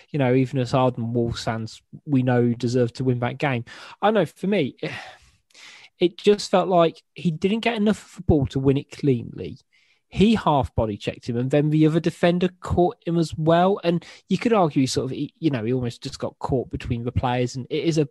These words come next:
contact game, and, you know, whether he was trying hustling on a ha-, on the halfway line, would that have been given? Probably not. So, you know, I, I, I think Stu, you know, that they, they hit it on the head when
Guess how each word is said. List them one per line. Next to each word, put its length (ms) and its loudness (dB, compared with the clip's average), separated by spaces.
contact 560 -6
game, 420 0
and, 180 -4
you 80 0
know, 120 2
whether 340 2
he 120 6
was 140 2
trying 240 -4
hustling 480 -4
on 120 0
a 20 -2
ha-, 240 -4
on 160 -6
the 60 -4
halfway 560 -2
line, 420 0
would 160 -2
that 160 -8
have 180 -12
been 200 -4
given? 580 0
Probably 580 -2
not. 400 -2
So, 420 2
you 100 -4
know, 160 0
I, 120 -4
I, 320 -4
I 40 -4
think 260 -4
Stu, 500 0
you 100 -6
know, 160 -6
that 220 -6
they, 180 -2
they 200 0
hit 200 2
it 40 -2
on 140 -6
the 60 -2
head 300 -2
when 300 -4